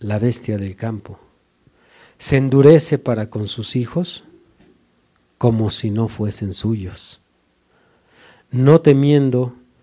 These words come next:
que su trabajo haya sido en vano". Este es el síndrome del avestruz. Se endurece para con sus hijos como si no fuesen suyos. No importa,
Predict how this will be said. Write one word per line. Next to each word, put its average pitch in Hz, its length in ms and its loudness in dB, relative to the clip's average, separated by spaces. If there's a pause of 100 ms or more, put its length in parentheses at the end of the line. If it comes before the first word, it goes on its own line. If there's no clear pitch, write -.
(180)
que 107 120 -10
su 107 180 -10
trabajo 113 640 -4 (180)
haya 107 300 -6
sido 107 480 -6 (920)
en 98 220 -6
vano". 85 300 -12 (1900)
Este 117 260 -4
es 107 140 -6
el 104 100 -6
síndrome 120 720 -2 (720)
del 104 160 -4
avestruz. - 760 -12 (800)
Se - 160 -4
endurece 143 540 6
para 127 460 0 (240)
con 113 160 -4
sus - 300 -8
hijos 147 360 -6
como 104 300 -10
si - 180 -12
no 113 160 -4
fuesen 104 560 -10 (440)
suyos. 90 680 -12 (400)
No 196 80 6
importa, 185 580 0